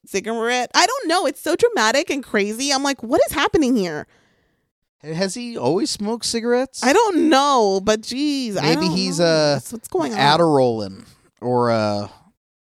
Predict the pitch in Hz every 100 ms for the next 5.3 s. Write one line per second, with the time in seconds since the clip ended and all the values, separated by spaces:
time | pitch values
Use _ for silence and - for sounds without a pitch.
0 | _ _ _ _ _ _ 113 107 113 110
1 | - 120 120 110 233 233 240 208 - 190
2 | 233 370 - 440 427 453 139 - - 156
3 | 160 160 156 123 120 165 - 117 113 120
4 | 113 107 - 117 107 104 104 107 - 104
5 | 104 98